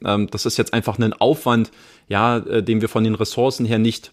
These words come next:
bewältigen können. Und das, äh, sprengt jetzt vielleicht irgendwo den Rahmen und man möchte sich da eher auf andere Dinge konzentrieren. Ähm, also klassisches Thema, Zeit und Ressourcen. Ähm,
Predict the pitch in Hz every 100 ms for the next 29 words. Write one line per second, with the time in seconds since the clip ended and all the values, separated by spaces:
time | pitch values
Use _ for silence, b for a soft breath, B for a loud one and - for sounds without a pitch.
0 | - 104 113 120 117 101 98 85 85 -
1 | 104 95 104 - - 110 107 - 117 120
2 | 110 113 110 - 117 110 107 104 95 104
3 | 120 123 107 101 104 - 107 107 107 -
4 | 107 98 - 113 120 107 110 117 - 104
5 | 101 95 - 135 143 139 B B B B
6 | - 104 107 104 101 104 - 110 - 117
7 | 104 - 123 123 113 107 - 107 110 -
8 | 107 101 - 120 127 - 123 123 B B
9 | B B B - 107 113 113 110